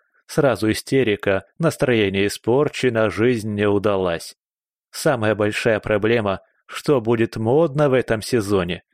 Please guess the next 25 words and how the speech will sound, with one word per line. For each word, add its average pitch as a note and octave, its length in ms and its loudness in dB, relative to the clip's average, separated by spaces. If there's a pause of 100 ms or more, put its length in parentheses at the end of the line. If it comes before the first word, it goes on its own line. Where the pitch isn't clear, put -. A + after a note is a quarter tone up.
(400)
Не D#3+ 160 0
попала C3+ 440 0
в - 120 -10
тренд, A#2 460 -2
все, - 420 -2 (280)
иди C#3 380 2
и B2 60 2
застрелись A2 580 0
от G#2+ 160 -2
обиды. F#2+ 520 0 (480)
Или B2 260 2
поплюй G#2+ 460 0
ядом G2+ 460 0
в F#2+ 60 -4
удачливую G2+ 640 0
подругу, A2+ 560 0 (340)
удерживающуюся G#2 1200 0
на A#2 140 0
гребню G#2+ 480 -2
модной G2 400 0
волны. A2 520 -2 (720)
Однако F3 600 0
что-то - 480 -2
Богдан A#2 600 -2
задерживается. F#2 1080 -2